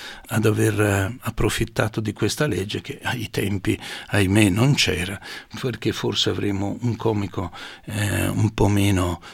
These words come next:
spietato, vestito da comico, ma, eh, di fatto con il cuore di, di qualcuno di veramente spietato e cattivo, eh, che ci fa ridere e ci fa riflettere su dei diritti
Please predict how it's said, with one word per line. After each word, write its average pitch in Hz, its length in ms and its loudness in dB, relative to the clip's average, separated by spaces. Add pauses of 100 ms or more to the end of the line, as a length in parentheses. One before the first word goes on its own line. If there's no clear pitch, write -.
spietato, 95 1040 2 (240)
vestito 110 580 -2
da 101 160 -2
comico, 110 640 0
ma, 98 340 -6 (360)
eh, 98 380 2
di 101 200 -2
fatto 110 280 2
con 101 180 2
il 104 100 0
cuore 110 340 6
di, 104 320 -2
di 117 240 -6
qualcuno 113 560 6
di 107 140 0
veramente 107 580 0
spietato 110 640 -2
e 104 80 -4
cattivo, 113 720 -2 (480)
eh, 117 480 2
che 117 320 2
ci - 160 2
fa 127 200 2
ridere 110 560 4
e 107 80 0
ci - 160 0
fa 110 240 2
riflettere 110 560 2
su 123 180 0
dei 113 300 2
diritti 117 680 0